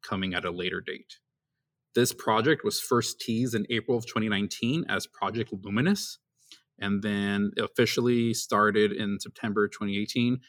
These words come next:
with invitations to Star Wars authors Claudia Gray, Justina Ireland,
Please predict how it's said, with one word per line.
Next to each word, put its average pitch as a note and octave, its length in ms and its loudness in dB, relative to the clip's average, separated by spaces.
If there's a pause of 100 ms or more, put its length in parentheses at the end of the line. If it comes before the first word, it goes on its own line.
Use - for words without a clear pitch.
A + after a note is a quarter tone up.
with A2+ 120 0
invitations A#2+ 800 2
to G#2+ 220 0
Star A2+ 320 2
Wars A2+ 320 6
authors G2+ 500 0
Claudia F#2 360 -4
Gray, C3+ 440 4 (220)
Justina G2 340 -2
Ireland, A2+ 540 4